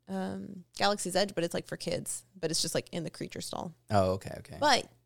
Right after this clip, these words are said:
Speaker 1: that would be really cool to do it that way.
Speaker 2: And then you bring your pieces back and you get to build it.
Speaker 1: So you, like, actually go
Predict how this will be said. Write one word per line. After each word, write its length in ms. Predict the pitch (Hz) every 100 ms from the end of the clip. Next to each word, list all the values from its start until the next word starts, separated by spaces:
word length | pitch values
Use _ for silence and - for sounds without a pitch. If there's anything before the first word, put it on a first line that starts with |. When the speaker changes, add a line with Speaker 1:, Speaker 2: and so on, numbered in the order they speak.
| -
Speaker 1:
that 140 | 165
would 120 | 359 262
be 100 | 170
really 340 | 160 190 202
cool 200 | - 214
to 80 | 196
do 140 | 170 156
it 80 | -
that 180 | -
way. 320 | 62 64 85 -
Speaker 2:
And 120 | 113
then 120 | 113 113
you 100 | 110
bring 220 | 107 110
your 100 | 113
pieces 340 | - 117 123
back 320 | 110 104 117 104
and 120 | 98
you 60 | 95
get 140 | 101
to 100 | 98
build 280 | 95 98 110
it. 180 | 120 - -
Speaker 1:
So 80 | -
you, 100 | 254 254
like, 160 | 240 -
actually 340 | 214 - 220
go 680 | 185 190 185 185 175 170